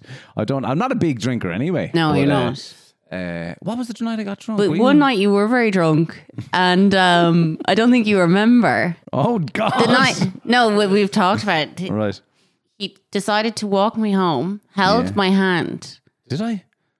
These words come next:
Speaker 2: Well, you walked me to get pizza.
Speaker 1: Yeah. No,
Speaker 2: Held
Speaker 1: you don't. Re-, you were drunk. I wasn't drunk. I, I did buy a
Speaker 2: You
Speaker 1: pizza. It
Speaker 2: were
Speaker 1: was a
Speaker 2: s-,
Speaker 1: crepe.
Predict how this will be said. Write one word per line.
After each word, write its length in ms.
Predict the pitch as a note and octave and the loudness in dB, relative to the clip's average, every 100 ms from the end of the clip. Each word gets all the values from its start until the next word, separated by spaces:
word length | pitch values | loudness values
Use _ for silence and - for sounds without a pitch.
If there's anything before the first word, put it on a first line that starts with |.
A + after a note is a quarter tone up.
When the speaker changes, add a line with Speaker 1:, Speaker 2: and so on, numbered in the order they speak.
| _ _ _ _ - | _ _ _ _ -2
Speaker 2:
Well, 120 | G3+ | 0
you 140 | G3 G3+ | 2 4
walked 280 | A3+ B3+ | 2 2
me 100 | C4+ | 0
to 120 | B3+ - | 0 -2
get 180 | G#3 - | -4 -2
pizza. 600 | G3+ F#3+ - - - F3 _ _ _ | -2 -2 -4 -6 -8 -10 _ _ _
Speaker 1:
Yeah. 300 | F2+ F2+ F2 - - | -8 -6 -6 -10 -10
No, 180 | A2 A#2 | -6 -2
Speaker 2:
Held 240 | G#2 F#2+ - | 0 0 0
Speaker 1:
you 60 | |
don't. 120 | D#3+ A#2+ | -4 -8
Re-, 80 | - | -6
you 200 | C3 G#3 | -4 -4
were 100 | D#4+ | -6
drunk. 320 | F#3 C3 A#2+ | -6 -6 -6
I 140 | C#3+ G3+ | -6 -6
wasn't 200 | G3 E3 | -6 -6
drunk. 300 | C3 F#3 F#3 | -6 -6 -6
I, 140 | D3 D#3 | -6 -6
I 40 | |
did 280 | D3 G3+ C#3+ | -6 -8 -6
buy 140 | C#3 C3+ | -2 -2
a 20 | |
Speaker 2:
You 60 | |
Speaker 1:
pizza. 200 | G3+ A3 | 0 2
It 60 | A#3 A3 | 2 2
Speaker 2:
were 80 | G#3 | 2
Speaker 1:
was 80 | F#3 | 0
a 20 | |
Speaker 2:
s-, 40 | F#3 G#3 | -2 -4
Speaker 1:
crepe. 160 | F#3+ | -6